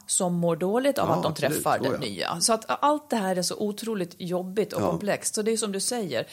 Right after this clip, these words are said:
Speaker 1: kan man få hjälp och stöd av vänner eller terapeuter
Speaker 2: Ja.
Speaker 1: och så vidare, så är det, det är till stor nytta.
Speaker 2: För man kan ju säga en sak,
Speaker 1: Ja.
Speaker 2: att det är ju lättare för honom att säga nej till den här nya kvinnan, "Du behöver inte flytta in ännu", än vad det är för henne att plötsligt börja må bra. För det är inte lätt. Det kan man inte bara säga. Du, du, för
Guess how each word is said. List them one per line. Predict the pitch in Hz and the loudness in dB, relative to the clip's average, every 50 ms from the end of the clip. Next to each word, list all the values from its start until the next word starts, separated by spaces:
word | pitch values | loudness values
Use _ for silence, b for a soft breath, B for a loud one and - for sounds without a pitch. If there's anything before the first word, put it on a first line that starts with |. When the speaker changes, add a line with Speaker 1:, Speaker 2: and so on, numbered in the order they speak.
| B B | B B
Speaker 1:
kan | - 220 214 | -6 -4 -2
man | 202 202 202 | -2 -2 -2
få | 214 214 | -2 -4
hjälp | 208 202 240 247 247 247 240 233 - | -4 -2 0 0 0 -2 -4 -6 -8
och | 202 196 | -8 -6
stöd | - 202 196 196 180 185 | -4 -2 -2 -2 0 -2
av | 180 165 | -2 0
vänner | 165 185 180 180 180 185 196 180 | 0 0 -2 -2 -2 -4 -2 -2
eller | 170 170 165 | -2 -4 -4
terapeuter | - 170 160 160 - 175 170 170 170 - - - - | -6 -6 -6 -6 -4 -4 -6 -6 -6 -10 -14 -8 -6
Speaker 2:
Ja. | - 82 | -4 -4
Speaker 1:
och | - 175 170 - | -4 -4 -6 -6
så | - | -8
vidare, | - - - | -8 -8 -8
så | - 185 | -6 -4
är | 180 170 165 165 | -4 -4 -4 -4
det, | 156 160 156 - - | -4 -6 -8 -8 -6
det | 160 | -8
är | 160 | -8
till | 156 - 175 | -6 -4 -6
stor | - - 202 170 139 | -6 -4 -6 -8 -10
nytta. | - - - - - 90 | -10 -14 -16 -14 -14 -8
Speaker 2:
För | - - 143 | -2 0 2
man | 160 160 | 2 4
kan | 170 165 | 4 2
ju | 156 | 4
säga | 160 165 131 | 4 2 2
en | - 196 190 180 165 143 | 2 2 2 2 2 2
sak, | - - - - - - - | 2 2 0 0 -4 -6 -4
Speaker 1:
Ja. | - 180 170 | -2 0 2
Speaker 2:
att | - 175 180 190 131 | 2 2 0 0 0
det | 139 | 2
är | 139 | 2
ju | 147 160 | 4 4
lättare | 165 147 - - - - 180 170 165 | 2 2 0 -6 -6 -2 0 0 0
för | 170 147 | 0 0
honom | 143 131 170 160 135 135 156 175 165 131 90 | 0 2 2 2 2 2 2 2 0 0 0
att | 98 117 - | -2 -2 -2
säga | - 131 113 113 110 110 | 0 0 2 2 2 2
nej | 117 127 147 139 117 107 101 | 2 0 2 2 0 0 -2
till | - - 101 | -2 -2 -2
den | 98 101 | -2 0
här | 95 | 0
nya | 101 110 113 113 131 131 | 0 2 2 2 0 0
kvinnan, | - 127 107 90 90 92 | 0 0 0 0 0 -2
"Du | 107 | -2
behöver | 110 120 117 110 | -2 0 0 0
inte | 107 104 95 | 0 -2 -4
flytta | 101 104 98 - 110 | -6 -6 -4 -2 -2
in | 104 107 | -2 -2
ännu", | 98 123 113 117 139 147 87 71 - - | 0 0 0 0 0 0 0 -2 -2 -4
än | 123 117 117 | -4 -2 -2
vad | 117 117 113 | -2 -2 -2
det | 104 | -2
är | 92 | -4
för | - - 104 | -4 -6 -8
henne | 101 104 131 143 107 92 104 131 - | -6 -6 -6 -4 -4 -2 -2 -4 -4
att | 127 - - - | -6 -10 -10 -10
plötsligt | - 120 113 117 - - - 98 - | -8 -8 -8 -8 -8 -8 -8 -8 -8
börja | 95 104 104 101 104 107 | -4 -4 -2 -2 -2 -2
må | 120 127 | -4 -4
bra. | 131 185 196 - - - - - | -2 -2 -2 -2 -2 -4 -8 -10
För | - - 131 | -8 -6 -4
det | 139 151 | 0 0
är | 202 226 | 0 0
inte | 196 120 - - | -2 -4 -4 -4
lätt. | - 170 - - - - | -4 -4 -6 -6 -12 -12
Det | - - 113 | -8 -8 -6
kan | - 170 185 | -4 -4 -4
man | 185 151 | -4 -4
inte | - 110 | -4 -4
bara | 107 104 | -6 -4
säga. | - - 104 87 90 | -4 -4 -4 -4 -4
Du, | 101 120 135 | -4 -4 -6
du, | 135 - 117 113 135 156 147 | -6 -8 -6 -4 -4 -4 -4
för | - | -6